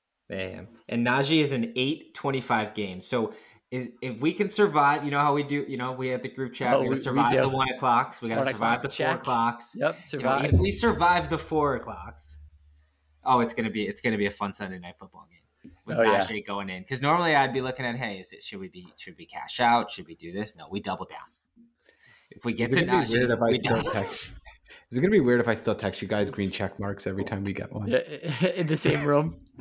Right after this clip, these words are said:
Speaker 3: It's,
Speaker 1: Yes.
Speaker 3: I, it's like a natural thing. Like, I see it on Red Zone and, like, my phone, like, before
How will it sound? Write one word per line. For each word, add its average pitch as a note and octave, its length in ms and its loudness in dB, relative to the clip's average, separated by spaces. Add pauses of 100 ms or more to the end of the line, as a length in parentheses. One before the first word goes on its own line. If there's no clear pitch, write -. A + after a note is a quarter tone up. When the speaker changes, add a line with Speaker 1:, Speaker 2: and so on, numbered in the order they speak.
Speaker 3:
It's, F#3 160 -6
Speaker 1:
Yes. D#3 320 -4 (260)
Speaker 3:
I, - 140 -2
it's E3+ 300 2
like F3+ 140 8
a F3 60 8
natural D3 400 4
thing. D3 220 4
Like, B2+ 160 0
I A#2+ 80 4
see E3+ 320 2
it D3+ 60 6
on C#3+ 160 4
Red C3 240 4
Zone D3+ 220 6
and, C#3 120 4
like, A#2+ 220 0
my C3 100 4
phone, B2+ 560 4
like, B2+ 260 -4
before D3 640 2